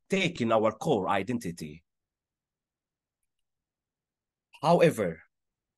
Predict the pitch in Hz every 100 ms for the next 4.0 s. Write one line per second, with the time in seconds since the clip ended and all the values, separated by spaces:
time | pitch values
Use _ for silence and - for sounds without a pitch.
0 | _ _ _ _ _ _ _ _ _ _
1 | _ _ _ _ _ _ _ _ _ _
2 | _ _ _ _ _ _ _ _ _ -
3 | 107 117 151 147 170 170 160 110 104